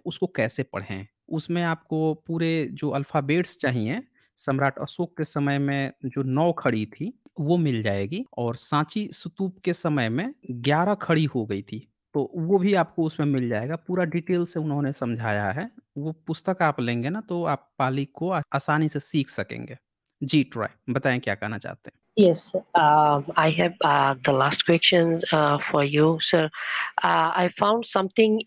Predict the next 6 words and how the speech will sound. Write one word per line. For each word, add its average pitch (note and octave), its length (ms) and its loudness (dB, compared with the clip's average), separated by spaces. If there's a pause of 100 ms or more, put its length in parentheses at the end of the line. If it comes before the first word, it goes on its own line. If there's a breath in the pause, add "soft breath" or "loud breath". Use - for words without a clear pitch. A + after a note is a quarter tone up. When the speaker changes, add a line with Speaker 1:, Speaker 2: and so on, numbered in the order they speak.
Speaker 2:
in F#3 240 6 (200)
Wikipedia D#3 680 2 (100)
that C#3+ 160 2
Hathiwada G3+ 960 4
Gosaundi F3+ 720 2 (120)
inscription. D3+ 640 0